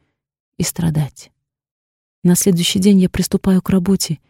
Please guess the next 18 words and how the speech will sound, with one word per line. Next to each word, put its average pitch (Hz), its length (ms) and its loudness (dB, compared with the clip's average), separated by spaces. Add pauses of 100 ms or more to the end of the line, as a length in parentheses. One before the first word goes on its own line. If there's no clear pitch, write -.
(200)
и 190 80 -4
с - 120 0
этого 196 240 2
момента 196 460 4
моя 180 240 4
жизнь 190 320 2
течет - 320 -6
по 196 120 0
определенному 185 600 2
сценарию. 147 600 0 (480)
Утром, 185 440 2 (280)
когда 175 280 -2
все 185 160 -2
расходятся 170 600 0
на 170 80 2
работу 170 420 -2
и 170 40 0
учебу, 170 440 0